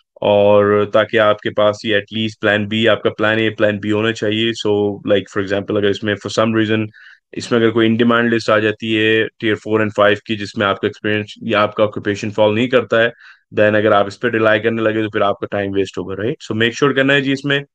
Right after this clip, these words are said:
कि आ-, आप जो है वो अपने दूसरे ऑप्शंस को भी, अ, सामने रखें और दूसरे ऑप्शंस को भी वर्कआउट करें, ताकि at least अगर for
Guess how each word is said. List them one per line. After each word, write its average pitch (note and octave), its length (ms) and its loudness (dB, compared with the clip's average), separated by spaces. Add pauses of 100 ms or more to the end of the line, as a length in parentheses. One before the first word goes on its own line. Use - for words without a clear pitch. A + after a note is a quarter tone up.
(400)
कि A#2+ 360 4
आ-, - 240 -4 (140)
आप A#2+ 240 2
जो A#2 180 2
है A#2+ 60 6
वो A#2+ 120 4
अपने A#2 200 -2
दूसरे A2 300 0
ऑप्शंस A2 320 -4
को G#2+ 60 -6
भी, A2+ 260 -2
अ, G2+ 560 -4
सामने A2 360 2
रखें G#2+ 280 0
और A#2 160 -2
दूसरे G#2+ 260 -2
ऑप्शंस G#2 260 -8
को A2+ 100 -6
भी G#2+ 60 -2
वर्कआउट G2+ 460 -2
करें, A2 180 0 (480)
ताकि A2 640 2
at A2 240 -4
least A#2+ 260 2
अगर A2+ 160 2
for A2 220 -6